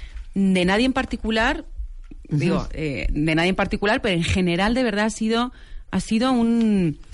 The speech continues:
Speaker 1: una pasión la que he sentido por cada uno de ellos y creo que eso se ha reflejado en el libro, ¿sabes?
Speaker 2: Claro, aparte fueron entrevistas, por lo menos la que me hiciste a mí, que duraron como dos horas y cacho.
Speaker 1: Sí, la nuestra hasta más.
Speaker 2: Eh, sí, la nuestra yo creo que hasta más.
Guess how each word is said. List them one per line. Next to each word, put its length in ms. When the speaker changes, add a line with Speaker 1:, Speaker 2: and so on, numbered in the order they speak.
Speaker 1:
una 240
pasión 520
la 80
que 80
he 20
sentido 460
por 120
cada 180
uno 120
de 80
ellos 160
y 80
creo 220
que 80
eso 160
se 120
ha 40
reflejado 500
en 80
el 160
libro, 320
¿sabes? 420
Speaker 2:
Claro, 300
aparte 400
fueron 320
entrevistas, 640
por 140
lo 100
menos 340
la 340
que 120
me 120
hiciste 380
a 60
mí, 420
que 140
duraron 400
como 280
dos 300
horas 300
y 80
cacho. 580
Speaker 1:
Sí, 60
la 120
nuestra 360
hasta 200
más. 140
Speaker 2:
Eh, 180
sí, 300
la 120
nuestra 360
yo 140
creo 140
que 100
hasta 240
más. 260